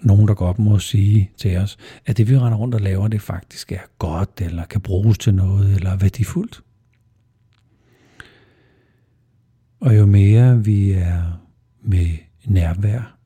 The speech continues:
og balance, kan vi selv mærke, at vi er i gang med noget værdifuldt, og dermed ikke har brug for, at andre kommenterer på det, vi laver. Man kan kalde det en slags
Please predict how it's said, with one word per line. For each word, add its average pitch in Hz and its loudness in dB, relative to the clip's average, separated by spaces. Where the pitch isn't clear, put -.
og 101 0
balance, 92 -4
kan 92 -2
vi 92 0
selv 147 -4
mærke, 87 -4
at 101 2
vi 95 2
er 85 0
i 87 0
gang 98 -6
med 101 0
noget 85 -6
værdifuldt, - -6
og 104 -2
dermed 101 0
ikke 98 -2
har 101 -2
brug 92 -6
for, 92 -6
at 123 -2
andre 87 -2
kommenterer 101 -2
på - -2
det, 98 -4
vi 113 0
laver. 98 -2
Man 104 0
kan 98 -2
kalde 92 -2
det 107 -2
en 98 -2
slags 87 -8